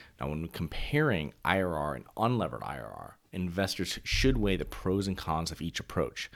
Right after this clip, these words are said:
Levered I R R looks great when the cost of borrowing is less than the investment's potential return.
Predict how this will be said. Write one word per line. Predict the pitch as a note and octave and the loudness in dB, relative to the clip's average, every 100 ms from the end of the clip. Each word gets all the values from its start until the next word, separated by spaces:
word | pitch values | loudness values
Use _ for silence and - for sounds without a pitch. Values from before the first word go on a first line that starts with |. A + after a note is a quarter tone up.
| - - - - | -18 -20 -20 -6
Levered | E2+ F#2+ A#2 C#3+ - | 0 2 4 2 2
I | F2+ | 0
R | F2+ | 2
R | D2+ C2 D2+ - - - | 0 0 -4 -10 -20 -8
looks | G2+ - | -4 -2
great | - G2 A2 B2 - | -2 4 6 6 0
when | F2+ | -4
the | D#2+ | -4
cost | - F2+ F2 F2 | -4 -2 0 -2
of | |
borrowing | D#2 D#2 D#2+ E2 D#2+ | 0 0 0 -2 -4
is | C#2+ - | -4 -4
less | E2+ D#2 | -2 -2
than | - E2+ | -4 -6
the | |
investment's | D#2+ C#2 C#2 - D2 | -4 -2 -4 -4 -6
potential | - - D2+ B1+ | -8 -10 -8 -6
return. | C2 - D3 G#2+ - | -6 -4 0 0 -2